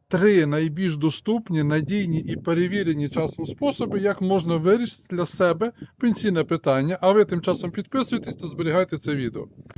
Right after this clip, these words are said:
Перший і найпопулярніший спосіб — це купити квартиру і здавати її. Це хороша альтернатива мати постійний дохід. Але, на жаль, не для всіх, адже для цього потрібні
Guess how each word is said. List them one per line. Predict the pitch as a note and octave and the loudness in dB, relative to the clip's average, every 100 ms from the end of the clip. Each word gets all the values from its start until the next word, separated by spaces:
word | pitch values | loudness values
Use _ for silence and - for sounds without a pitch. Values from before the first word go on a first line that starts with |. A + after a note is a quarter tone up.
| - - - | -16 -14 -2
Перший | G#3+ A#3+ C4 C4+ G#3 G#3+ | 2 2 2 0 2 2
і | |
найпопулярніший | G#3 G3+ G3+ G#3+ G3+ G3+ G3+ G3 E3 D3+ - D#3+ | 4 4 4 2 6 6 8 6 4 -2 -4 -6
спосіб — | - - C#4 - E3 | -4 -2 -2 -2 -6
це | F#3 | -6
купити | - F3 F#3 D#3 C#3 | -6 2 2 2 -4
квартиру | E3+ - D4+ C#4+ G#3+ | -4 -2 0 0 0
і | |
здавати | E3 C#3+ B2+ A2 - | 0 2 4 2 -2
її. | G#2+ - - - - - _ - - - | -6 -8 -10 -16 -20 -20 _ -20 -20 -8
Це | - C#3+ - | -2 -2 -4
хороша | - D3+ F3+ A#3 - | -2 4 6 6 2
альтернатива | C#3+ C3+ A#2+ A#2 A2+ E3+ A3+ F#3 | -2 -2 -2 -2 4 6 6 4
мати | D3 F#3 D#3+ | 2 -2 -4
постійний | - B2+ C#3+ D3+ C#3+ | -6 -6 -2 0 0
дохід. | C3+ - A2 G2+ _ _ - _ | -2 -4 -8 -10 _ _ -20 _
Але, | E3 F#3 D#3 B2+ | 2 6 6 2
на | D#3+ F3 | -2 0
жаль, | A3 G3+ | 2 2
не | F3 F3+ F3+ | 2 0 2
для | F3 F3+ | 2 0
всіх, | - - A3+ A3+ E3+ | -2 -2 -2 -2 -2
адже | E3+ E3 D#3+ | -2 -2 -2
для | D#3+ | -4
цього | D#3+ A3+ F3+ | 0 2 2
потрібні | - D#3+ F3 G3 E3+ F3+ | -2 -6 -4 -4 -4 -6